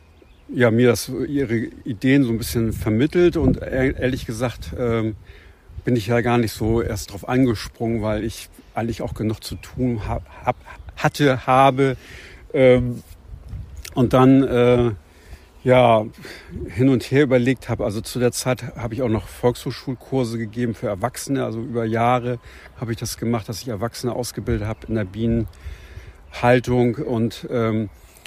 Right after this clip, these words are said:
und irgendwann war es dann so, dass ich mir ein Buch gekauft habe und mich da schlau gemacht habe, auch einen Kurs besucht habe. Und dann sind mir die Augen aufgegangen, was man mit Kindern und Bienen eigentlich alles machen kann. Also das ist so facettenreich, ähm,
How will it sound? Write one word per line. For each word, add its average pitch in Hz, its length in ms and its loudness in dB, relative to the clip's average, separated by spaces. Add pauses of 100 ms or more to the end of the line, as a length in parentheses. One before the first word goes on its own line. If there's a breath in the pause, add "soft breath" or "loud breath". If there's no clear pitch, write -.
(240 loud breath)
und 120 120 0
irgendwann 147 500 6
war 143 140 8
es 135 100 -2
dann 131 120 2
so, 127 140 0
dass 131 180 0
ich - 140 -8
mir 123 120 2
ein 113 420 -2
Buch 160 160 -2
gekauft - 640 0
habe 135 240 -6
und 120 140 -6
mich 107 80 -8
da 110 120 -8
schlau 139 340 2
gemacht 147 300 0
habe, 123 180 -4
auch 117 80 -6
einen - 120 -10
Kurs 156 280 -4
besucht 135 460 -8
habe. 127 180 -4 (640 loud breath)
Und 117 60 2
dann 123 160 4
sind 123 180 0
mir 131 100 2
die 120 120 0
Augen 135 260 4
aufgegangen, 127 380 -2
was 113 120 -8
man 117 120 -2
mit - 140 -8
Kindern 139 300 0
und 127 180 -2
Bienen 135 240 0
eigentlich 117 240 -6
alles 131 200 -6
machen 113 320 -2
kann. 98 300 -8
Also 104 240 -4
das 110 260 -8
ist - 160 -10
so 143 120 -2
facettenreich, 110 1000 -4 (640 loud breath)
ähm, 117 420 2